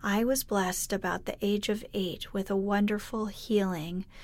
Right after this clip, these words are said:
through the photograph of Lahiri Mahasaya. This experience gave intensification to my love. While at our family estate in Ichapur, Bengal, I was stricken with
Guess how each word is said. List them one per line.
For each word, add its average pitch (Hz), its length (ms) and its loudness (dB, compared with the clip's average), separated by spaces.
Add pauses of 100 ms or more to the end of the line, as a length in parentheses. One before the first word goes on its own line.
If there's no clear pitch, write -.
(260)
through 208 320 2
the 196 80 2
photograph 190 800 2
of 196 160 0
Lahiri 220 720 2
Mahasaya. 208 920 0 (920)
This 233 240 4
experience 220 800 2
gave 214 240 4
intensification 202 1300 0
to 208 180 -4
my 196 180 2
love. 185 560 -2 (960)
While 208 560 2
at 208 200 0
our 208 120 2
family 196 500 0
estate - 760 -2
in 202 200 2
Ichapur, 220 1000 -2
Bengal, 190 580 2 (640)
I 190 220 0
was 202 120 0
stricken 190 800 -2
with 190 240 0